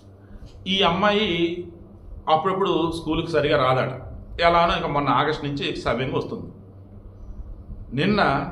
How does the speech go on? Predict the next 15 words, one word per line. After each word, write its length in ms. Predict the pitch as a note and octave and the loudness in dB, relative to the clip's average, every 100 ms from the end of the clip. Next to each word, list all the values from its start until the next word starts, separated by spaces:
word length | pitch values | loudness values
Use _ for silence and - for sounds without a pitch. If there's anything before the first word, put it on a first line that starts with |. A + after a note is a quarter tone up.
| - - - - | -10 -14 -16 -4
ఆ 120 | A2 D#3+ | 2 4
అమ్మాయి 400 | G3 G3 D3 B2+ C#3 - - - B2 | 4 4 4 0 -2 -6 -12 -10 -8
ఆ 40 | - | -4
స్కూల్ 240 | E3 G3+ D3+ | 0 4 6
వాష్‌రూమ్‌లోకి 480 | D#3+ F3+ E3+ C#3+ C#3+ | 4 4 2 2 2
వెళ్ళింది, 360 | B2 A2+ A2 - - - - - - - - | -2 -2 -6 -10 -16 -18 -20 -18 -18 -18 -6
బిడ్డ 240 | C3 C3 C3+ | -2 0 0
పుట్టేసింది. 440 | C3 G#2 - - - - - - - - - - - - - - - - - - - - A2 | -2 -4 -8 -14 -16 -18 -18 -16 -18 -16 -16 -14 -14 -16 -16 -16 -16 -14 -14 -14 -14 -8 -2
బిడ్డ 180 | A#2 D#3 | 2 4
అరుపులకి, 680 | E3 F3+ G3 G#3 G3+ A#3+ A3 E3 | 4 2 4 6 4 2 0 0
ఈమె 140 | E3+ | 0
అరుపులకి 360 | F3 F3 F#3 A3+ G3+ - | 0 -2 0 0 0 -2
బిత్తరపోయారు 500 | - - G3+ G3 G3 - | -6 0 4 6 6 4
ఒక్కొక్కళ్ళు 320 | D#3 B2+ G2 | 0 -2 -6
అయితే. 160 | - | -8